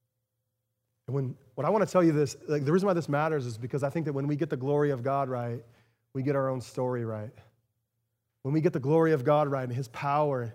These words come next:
and who he is in, in, in, in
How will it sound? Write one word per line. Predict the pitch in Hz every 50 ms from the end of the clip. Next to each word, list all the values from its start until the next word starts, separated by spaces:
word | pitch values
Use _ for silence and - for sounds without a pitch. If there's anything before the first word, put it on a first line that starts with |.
| - -
and | 117 104
who | 104 120 151 147
he | 147 165 156 147
is | 143 147 147 151 143 123 - - - - - - _ _ _ _ _ _ _ _ _ _ _ _ -
in, | 143 147 180
in, | 147 143 143
in, | 147 143 135 127 117 -
in | 139 135 127 127 127 147